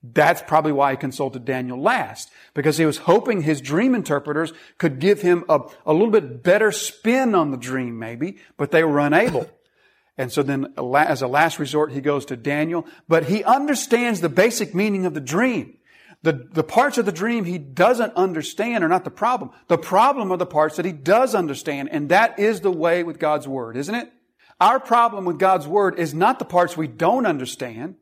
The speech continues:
Our problem with the Word of God is the parts that we do understand. Isn't it the way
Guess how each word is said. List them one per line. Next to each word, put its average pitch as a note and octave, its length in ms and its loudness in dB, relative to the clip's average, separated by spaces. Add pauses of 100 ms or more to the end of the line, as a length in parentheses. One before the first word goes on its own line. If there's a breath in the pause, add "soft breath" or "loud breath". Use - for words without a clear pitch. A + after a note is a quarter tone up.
(360 soft breath)
Our A#3 180 4
problem F#3 380 0
with E3 140 -4
the E3+ 40 -8
Word E3 220 -4
of D3 60 -8
God G3+ 260 2
is E3+ 80 -10
the F3+ 60 -12
parts G3+ 260 0
that A#3 80 2
we A#3 100 0
do G#3+ 400 2
understand. C#3+ 720 -2 (1200 soft breath)
Isn't A3 200 2
it B3 120 0
the A3 80 4
way F3+ 420 2